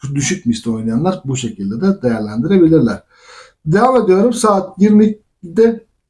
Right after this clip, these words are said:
Venlo Ado Den Haag'ı ağırlıyor. Burada da yine benim ana bahsim Den Haag'ın iki tane golü olacak. Geçen hafta Den Haag, doğru hatırlıyorsam,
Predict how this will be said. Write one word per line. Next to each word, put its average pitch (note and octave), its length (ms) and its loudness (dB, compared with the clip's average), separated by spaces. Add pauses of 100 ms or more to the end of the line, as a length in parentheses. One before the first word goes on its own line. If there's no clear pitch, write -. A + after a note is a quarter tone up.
(120)
Venlo G3 720 0
Ado D#3+ 340 2
Den E3+ 160 2
Haag'ı D#3 440 0
ağırlıyor. D#3+ 680 2 (380)
Burada F3 300 2
da E3+ 60 2
yine F3 240 4
benim F3 240 2 (120)
ana E3 240 2
bahsim E3 340 0 (340)
Den D#3+ 200 0
Haag'ın D3 400 -2
iki C#3+ 240 -6
tane D3+ 320 0
golü C#3 220 0
olacak. D#3 380 2
Geçen B2 240 -4
hafta C3+ 300 -4
Den C3+ 140 -6
Haag, D3+ 280 -6 (460)
doğru C#3+ 220 0
hatırlıyorsam, D#3 600 0